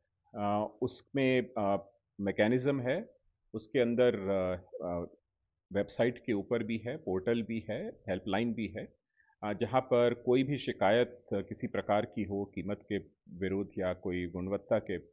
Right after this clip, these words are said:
के विरुद्ध, अ, उसे, अ, दायर किया जाता है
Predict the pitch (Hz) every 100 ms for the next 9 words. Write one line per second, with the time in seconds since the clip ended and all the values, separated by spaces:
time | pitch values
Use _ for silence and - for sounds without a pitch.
0 | - 80 67 73 92 80 87 127 - _
1 | _ _ _ _ 123 156 147 196 175 127
2 | 117 101 107 113 - 135 143 90 - 76
3 | 92 208